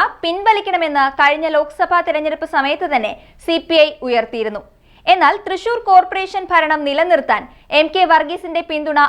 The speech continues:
അനിവാര്യമായതിനാൽ സി പി എം നേതൃത്വം അത് അംഗീകരിച്ചിരുന്നില്ല. മാറിയ സാഹചര്യത്തിൽ മേയർ വർഗീസ് ബി ജെ പിയിലേക്ക് കൂടുമാറിയാൽ അത് സി പി എം നേതൃത്വത്തിന് വലിയ തിരിച്ചടിയായി മാറും. ഏത് വിധേനയും ഭരണം നിലനിർത്തുന്നതിനായി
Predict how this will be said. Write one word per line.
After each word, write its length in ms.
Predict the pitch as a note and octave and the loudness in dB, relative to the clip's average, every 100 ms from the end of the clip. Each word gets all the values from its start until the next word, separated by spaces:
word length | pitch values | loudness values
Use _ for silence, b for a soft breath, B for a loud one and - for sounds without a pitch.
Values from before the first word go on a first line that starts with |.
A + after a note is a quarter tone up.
| C4 | 2
അനിവാര്യമായതിനാൽ 880 | C4 D#4+ F4+ F4+ F4 D#4 D4+ C#4 C#4 A#4+ b b - | 0 2 2 2 2 2 2 0 -2 -4 b b -6
സി 120 | F#4+ F#4 | -4 -2
പി 80 | F#4+ | 0
എം 80 | G4 E4 | 4 4
നേതൃത്വം 400 | E4 D#4+ D#4+ G4+ - C4 | 4 2 0 0 0 0
അത് 120 | C4 - C4 | 2 2 0
അംഗീകരിച്ചിരുന്നില്ല. 800 | C#4 D#4+ D4+ D4 B3 G#3+ G3+ G3 - C#4+ F4 | 0 -4 -4 -4 -8 -10 -8 -10 -4 2 6
മാറിയ 320 | F#4+ A#4+ C5 A#4+ | 6 6 0 -2
സാഹചര്യത്തിൽ 560 | G4 G4+ G4 F#4 F#4 F4 | -2 -2 -2 -4 -4 0
മേയർ 260 | D#4+ E4+ F4 D#4+ | 2 4 4 4
വർഗീസ് 420 | D4+ C#4 G#4 A#3+ D#4 | 2 -2 -6 -6 -4
ബി 120 | F4+ G#4 | -2 -2
ജെ 80 | G#4+ | -2
പിയിലേക്ക് 420 | F#4 E4+ D#4+ D#4 D4+ D#4+ | 0 2 2 0 0 0
കൂടുമാറിയാൽ 640 | F4+ G4+ D#4+ A3+ G#3 F#3+ - B3 | 0 2 2 2 -2 -8 -2 0
അത് 120 | C4 C#4 | 0 -4
സി 120 | F4 F4+ F#4 | -6 -6 -2
പി 100 | G4+ | 0
എം 60 | F4 | 2
നേതൃത്വത്തിന് 600 | E4+ - G4 E4 D#4+ C#4+ B3 C4 | 2 0 -2 -2 2 2 4 4
വലിയ 240 | D#4+ G4+ G4+ | 2 -2 -6
തിരിച്ചടിയായി 560 | D4 D#4+ F4 C4 A3 G3+ | -8 -4 -4 0 0 0
മാറും. 220 | G3 G3 - b b b - | -4 -6 -16 b b b 4
ഏത് 160 | D4+ F4+ F4 | 4 4 -4
വിധേനയും 520 | E4 F4+ F4 E4+ D#4 D4+ | -4 -4 -2 -4 -6 -2
ഭരണം 340 | D4+ D4+ E4+ F4 | 2 4 2 -2
നിലനിർത്തുന്നതിനായി 920 | D4 E4 F#4+ F#4+ E4 E4 D#4 C#4 A#3+ | 0 0 0 -2 -2 0 0 0 0